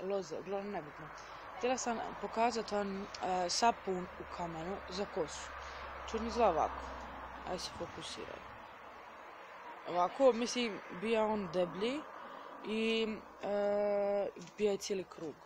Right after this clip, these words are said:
Problem to što ovo, jel te, meni se raspalo, točnije raspao se, dio sam potrošila, dio sapuna. I bio je tamnije boje,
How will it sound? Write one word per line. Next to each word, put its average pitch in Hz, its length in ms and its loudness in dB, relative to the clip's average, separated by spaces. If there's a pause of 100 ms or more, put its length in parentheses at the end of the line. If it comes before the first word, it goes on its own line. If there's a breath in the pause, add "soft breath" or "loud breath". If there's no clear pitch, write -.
(880 loud breath)
Problem 240 400 4
to 247 260 4
što - 260 -2
ovo, 208 640 6
jel 202 320 2
te, 202 120 -2
meni 185 260 -4
se 156 400 -4
raspalo, 160 440 -4
točnije 160 380 -10
raspao 165 440 -4
se, - 160 -8
dio 175 240 0
sam 165 180 -6
potrošila, 165 440 -6
dio 160 200 -4
sapuna. 151 520 -8 (840 loud breath)
I 208 120 -2
bio 202 180 4
je 180 140 4
tamnije 170 500 -2
boje, 151 480 0